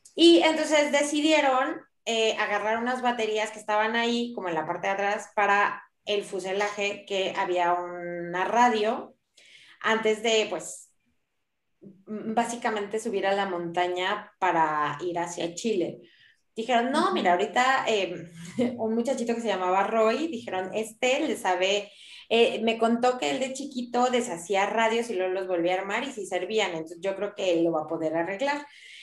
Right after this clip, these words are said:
Speaker 1: Entonces, pues, que agarran sus, este, mm, agarran sus baterías, se las llevan, pero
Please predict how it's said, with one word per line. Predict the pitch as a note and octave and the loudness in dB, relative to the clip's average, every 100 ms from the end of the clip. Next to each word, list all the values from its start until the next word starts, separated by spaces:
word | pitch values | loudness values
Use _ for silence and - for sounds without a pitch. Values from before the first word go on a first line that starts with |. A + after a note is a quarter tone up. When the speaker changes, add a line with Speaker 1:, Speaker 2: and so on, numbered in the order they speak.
| - | 0
Speaker 1:
Entonces, | C4+ C4+ D#4 E4+ A#3+ | 2 4 2 0 0
pues, | A3 - | -4 0
que | |
agarran | F3+ F#3 F3 F3 E3+ | 0 2 0 -2 -6
sus, | E3+ E3+ - - | -8 -12 -14 -8
este, | F#3 E3+ - - E3 D#3 | -4 -4 -6 -4 -4 -2
mm, | D#3 D3 D3 C#3+ D3 _ _ _ _ _ - - - | -6 -8 -10 -12 -16 _ _ _ _ _ -20 -16 -2
agarran | G#3 G#3 G#3+ A3+ | 2 4 4 2
sus | G3+ | 2
baterías, | F3+ F3 G3+ B3 D4 D#4 | 2 2 2 2 2 2
se | C4+ G3 | 0 0
las | F#3 F#3 | 0 0
llevan, | B3 A#3+ A#3+ D4 | 2 2 2 0
pero | D4 A3 - - | 0 0 0 -4